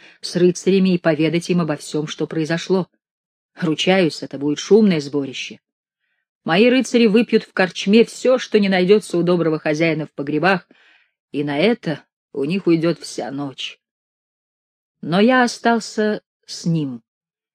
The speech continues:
и мы вместе встретили рыцарей, а потом вместе с ними пили. И за всю ту долгую праздничную ночь никто ни разу не упомянул имени Вивианы.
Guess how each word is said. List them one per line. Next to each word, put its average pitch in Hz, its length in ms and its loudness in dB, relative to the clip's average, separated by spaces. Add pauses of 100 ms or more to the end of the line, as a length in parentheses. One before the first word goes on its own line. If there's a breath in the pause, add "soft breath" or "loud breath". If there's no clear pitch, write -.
(220)
и 180 40 6
мы 240 120 6
вместе 226 460 4
встретили 185 420 2
рыцарей, 190 580 0 (420)
а 156 80 -6
потом 226 280 4
вместе 185 480 0
с - 120 -12
ними 165 220 -4
пили. 139 440 -8 (720)
И 147 80 -4
за 151 160 0
всю 247 220 -2
ту 226 120 0
долгую 175 560 4
праздничную 160 720 -4
ночь 214 380 -2 (880)
никто 147 320 4
ни 208 100 4
разу 196 340 2
не 175 140 2
упомянул 165 640 -2
имени 151 440 -6
Вивианы. 131 640 -10